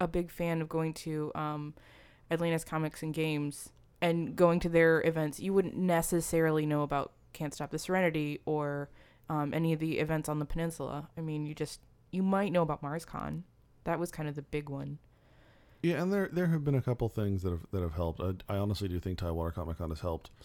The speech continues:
Speaker 1: Hugely. Just
Speaker 2: Just
Speaker 1: because of Mike's personality and the way he tends to bring people together.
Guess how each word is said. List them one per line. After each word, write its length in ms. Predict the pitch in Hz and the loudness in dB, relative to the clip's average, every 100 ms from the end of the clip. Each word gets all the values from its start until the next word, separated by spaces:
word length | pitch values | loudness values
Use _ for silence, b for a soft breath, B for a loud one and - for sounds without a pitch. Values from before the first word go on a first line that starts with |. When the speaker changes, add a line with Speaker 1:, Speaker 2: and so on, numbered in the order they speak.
| - | -8
Speaker 1:
Hugely. 640 | 190 190 160 165 160 160 - | -4 -2 -4 -4 -4 -4 0
Just 180 | 226 254 | 2 4
Speaker 2:
Just 80 | 104 | 2
Speaker 1:
because 260 | 240 196 | 2 2
of 100 | 175 | 2
Mike's 240 | 165 156 - | 0 -2 -2
personality 640 | 165 160 160 151 147 147 | -2 -2 0 0 0 0
and 100 | 147 | -2
the 40 | |
way 120 | 147 147 | -2 -2
he 140 | 151 | -4
tends 300 | - 151 147 | -4 -6 -6
to 100 | 147 | -8
bring 180 | 147 147 | -8 -8
people 240 | - - | -8 -6
together. 460 | 139 139 135 139 | -4 -4 -4 -6